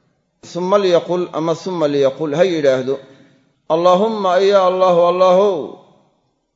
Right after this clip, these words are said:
innii anigu astakhiiruka, waa ku khayr weydiisanayaa, sida khayrka badan inaad ii doortaan kaa baryayaa, bicilmika, cilmigaaga ayaan kugu baryayaa, kugu weydiisanayaa sida khayrka badan inaad ii doorto."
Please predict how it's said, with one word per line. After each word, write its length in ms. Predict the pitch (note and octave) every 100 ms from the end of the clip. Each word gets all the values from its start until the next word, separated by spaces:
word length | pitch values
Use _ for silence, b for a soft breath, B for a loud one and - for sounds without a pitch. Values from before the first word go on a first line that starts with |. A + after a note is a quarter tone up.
| -
innii 300 | G3 F#3 E3
anigu 320 | D#3 F3 E3
astakhiiruka, 720 | D3+ C#3+ D#3+ C#3+ F#3+ F#3 - E3
waa 140 | D3+
ku 140 | D#3+ E3
khayr 240 | F#3+ F3
weydiisanayaa, 840 | D#3+ D#3 C#3+ D3+ - F#3 E3+ D#3+ D3+
sida 260 | F3+ E3+
khayrka 380 | D#3+ F#3 F3 D#3+
badan 280 | D3+ E3 F3+
inaad 180 | E3 E3+
ii 120 | F#3
doortaan 520 | D#3+ D#3 D3 E3+ D#3+
kaa 200 | D3+ F3
baryayaa, 1040 | E3+ F3 F3 E3 D#3 C#3+ B2 F2 A#1+ - -
bicilmika, 1000 | B2 C3 B2+ F#3 E3 D#3 E3+ F#3+ F3 D3 D3
cilmigaaga 680 | F#3 D#3+ D#3+ F3 E3+ D#3
ayaan 320 | C3+ D3+ D3 C3
kugu 260 | D3 D#3+
baryayaa, 540 | G3 D#3+ D3+ D3 C#3+ D3
kugu 180 | G#3+ G3+
weydiisanayaa 1040 | D3+ B2 C#3 B2 D#3 C3+ C3+ C#3+ D#3+ E3+
sida 240 | C#3 D#3 C3+
khayrka 340 | D3 C#3+ B2+
badan 240 | A#2 A#2+ B2+
inaad 160 | A#2+ A2
ii 160 | G#2+
doorto." 280 | F2+ E2+ -